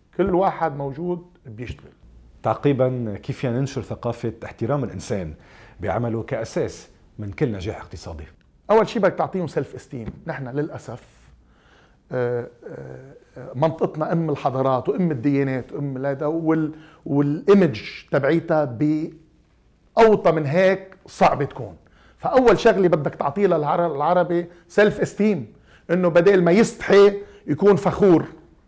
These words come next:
Speaker 1: ومن هون ورايح من السيلف استيم كله هي بتصير تتعلم، بتصير، آه، ما بق-، بدك تكب قنبلة تتكون موجود وال-، والكاميرات تجي عليك، لا، بتصير بدك تباطح، بدك تشارك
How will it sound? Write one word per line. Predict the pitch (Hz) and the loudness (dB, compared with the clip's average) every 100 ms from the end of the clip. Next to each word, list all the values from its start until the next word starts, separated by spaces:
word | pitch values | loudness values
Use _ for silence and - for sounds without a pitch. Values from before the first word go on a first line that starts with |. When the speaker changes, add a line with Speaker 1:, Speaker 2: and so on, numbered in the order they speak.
| _ _ _ _ _ _ _ _ _ _ _ | _ _ _ _ _ _ _ _ _ _ _
Speaker 1:
ومن | 151 180 185 | 2 4 4
هون | 233 | 4
ورايح | 214 208 196 | 6 6 6
من | 170 | 4
السيلف | 233 - 247 - | 2 6 4 4
استيم | - - 208 214 196 - - | -2 0 0 0 -2 -14 -6
كله | 262 285 202 | -2 2 2
هي | 240 190 | 2 -2
بتصير | 135 156 | -4 -8
تتعلم، | - 139 135 151 135 135 | -8 -4 0 0 0 -4
بتصير، | 117 - 143 135 - - - _ | -10 -6 -6 -6 -14 -20 -20 _
آه، | 120 135 131 - - - | -6 -6 -4 -6 -8 -10
ما | 160 196 | 0 2
بق-، | 240 208 | 2 2
بدك | 208 175 196 - - - - | 0 2 0 0 -10 -20 -12
تكب | 139 - 247 151 - | -10 0 2 2 2
قنبلة | 233 220 175 180 180 - - | 4 4 6 4 4 0 -4
تتكون | 180 - 214 190 | -4 0 0 2
موجود | 185 165 220 190 | 0 0 0 2
وال-، | 180 175 170 165 | 2 2 2 0
والكاميرات | 160 156 180 170 175 165 165 | -2 -2 0 2 2 2 -2
تجي | 139 | -6
عليك، | 135 139 135 113 _ - | -6 -8 -10 -14 _ -16
لا، | 254 208 | -16 -18
بتصير | 175 _ 220 190 _ _ _ _ - | _ _ -20 -20 _ _ _ _ -20
بدك | 185 185 | -12 -10
تباطح، | - 156 202 214 165 147 | -10 -6 -4 -4 -8 -12
بدك | 175 160 | -10 -8
تشارك | 170 175 - 220 202 180 170 - - | -10 -10 0 2 4 2 -2 -10 -20